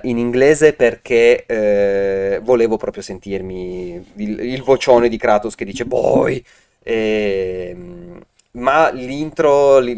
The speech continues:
l'inizio, la prima oretta, se non ricordo male, l'ho fatta in italiano, devo dire che comunque il doppiaggio è buono.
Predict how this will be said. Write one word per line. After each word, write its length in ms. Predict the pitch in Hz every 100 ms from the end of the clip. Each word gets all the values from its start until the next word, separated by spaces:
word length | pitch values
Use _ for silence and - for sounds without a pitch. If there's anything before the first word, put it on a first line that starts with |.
| 117
l'inizio, 580 | 113 117 117 120 120 113
la 100 | 104
prima 340 | 113 113 117
oretta, 880 | 113 110 98 104 _ _ 131 143 - _
se 160 | -
non 140 | 98 101
ricordo 320 | 104 104 110
male, 220 | 131 165
l'ho 80 | 120
fatta 260 | 107 -
in 60 | 104
italiano, 380 | 98 101 123 135
devo 160 | 104 98
dire 160 | 101
che 80 | 95
comunque 300 | - 98 95
il 60 | 92
doppiaggio 280 | - 92 92
è 40 |
buono. 280 | 85 -